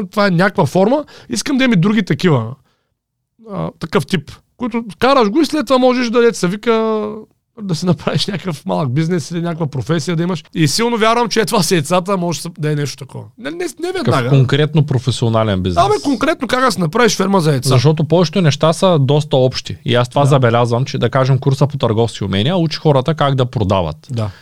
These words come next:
Speaker 2: Но не им дава какво да продават.
Speaker 1: Да,
Speaker 2: И
Speaker 1: да.
Speaker 2: ние, за да можем да им дадем какво да продават, между другото, ако си търсите работа, а, можете да се включите в курса по търговски умения
Speaker 1: Да,
Speaker 2: и
Speaker 1: евентуално станете търговци,
Speaker 2: ако
Speaker 1: да,
Speaker 2: станете добри търговци и ако нямате добър продукт, който да продавате, т.е. не сте брокер, не сте към някаква друга агенция,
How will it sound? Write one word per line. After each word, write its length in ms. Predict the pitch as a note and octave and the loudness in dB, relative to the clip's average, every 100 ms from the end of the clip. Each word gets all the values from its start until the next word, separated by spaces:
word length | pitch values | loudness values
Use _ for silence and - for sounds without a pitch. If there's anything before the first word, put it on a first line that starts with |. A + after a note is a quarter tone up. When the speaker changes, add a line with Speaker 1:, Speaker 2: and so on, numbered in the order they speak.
| _ - | _ 0
Speaker 2:
Но 240 | C3+ C3+ | 4 6
не 140 | B2+ C3 | 6 6
им 240 | E3+ G#3 | 6 4
дава 280 | F3+ E3+ G3 | 4 4 2
какво 320 | D#3+ B2 C#3 | 2 2 4
да 140 | E3+ - | 4 2
продават. 400 | G#2+ F#2+ E2+ F#2 | 0 2 2 2
Speaker 1:
Да, 140 | G#2+ | 2
Speaker 2:
И 40 | |
Speaker 1:
да. 60 | A#2 | 6
Speaker 2:
ние, 180 | C3 F3+ | 6 6
за 120 | F#3 | 4
да 100 | D#3 | 4
можем 300 | C3+ D#3+ F#3+ | 4 4 4
да 100 | F#3 | 4
им 100 | E3 | 4
дадем 280 | C3 B2 D3+ | 2 2 2
какво 280 | F3 C#3+ B2+ | 2 2 2
да 100 | G#2 | 0
продават, 540 | - F2 D#2+ G2+ - | -2 -2 0 0 0
между 200 | A2+ G2+ | -2 -2
другото, 260 | A2+ A2+ A2 | -2 -2 -2
ако 140 | - | -4
си 100 | - | -6
търсите 340 | A2+ A2 - | -4 -4 -2
работа, 360 | F#2 F2+ - F#3+ - _ _ - - - _ | 0 0 0 -4 -4 _ _ -20 -20 -20 _
а, 120 | - G#2 | -2 0
можете 300 | A#2+ A#2 C3 | 2 2 0
да 40 | |
се 120 | B2 | 0
включите 320 | - C3+ - | 0 0 2
в 120 | C3 A2 | 0 0
курса 300 | - A2+ A#2 | -2 -2 -2
по 120 | - | -2
търговски 440 | G2 F#2+ G2 - | -2 0 0 0
умения 360 | E2 F2 G2+ G#3+ | 0 4 4 2
Speaker 1:
Да, 140 | C#4 | 0
Speaker 2:
и 20 | C#4 | 0
Speaker 1:
евентуално 420 | F#3+ G#3 G#3 E3 | 2 4 4 2
станете 260 | - C#3+ D3+ | 0 -2 0
търговци, 420 | E3+ E3 D3+ - | 0 0 0 0
Speaker 2:
ако 280 | C#3+ B2+ C#3 | 2 2 4
Speaker 1:
да, 160 | F3 G3 | 2 2
Speaker 2:
станете 420 | - D3+ D3+ D3 | 2 4 4 4
добри 260 | A#2 G#2+ A#2 | 2 2 0
търговци 720 | F2 F2 F#2+ F#2+ - G3+ G#3 | 0 0 -2 -2 -4 -4 0
и 140 | D3+ | 2
ако 240 | C3 B2 B2 | 2 2 2
нямате 420 | A#2+ C#3+ F#3+ E3 | 2 2 0 2
добър 300 | D3 B2+ E3 | 4 4 2
продукт, 420 | D#3+ C3+ A#2+ D3+ | 2 2 2 0
който 260 | - C#3+ D#3 | 2 2 4
да 100 | C#3+ | 2
продавате, 540 | B2 A#2 B2 A#2+ A#2 | 2 2 2 2 0
т.е. 300 | G#2 C3 C#3 | 0 0 0
не 80 | A2+ | -2
сте 180 | - C#3 | 0 0
брокер, 460 | B2 B2+ B2 C3 B2 | 2 2 2 2 2
не 160 | A2 | 0
сте 220 | G2 B2+ | -2 -2
към 180 | B2 B2+ | 0 0
някаква 300 | B2 B2 - | 2 0 0
друга 240 | A#2 A#2 B2 | 0 2 2
агенция, 720 | A2 A2+ A#2 - A#2 A#2 | 2 0 0 0 2 4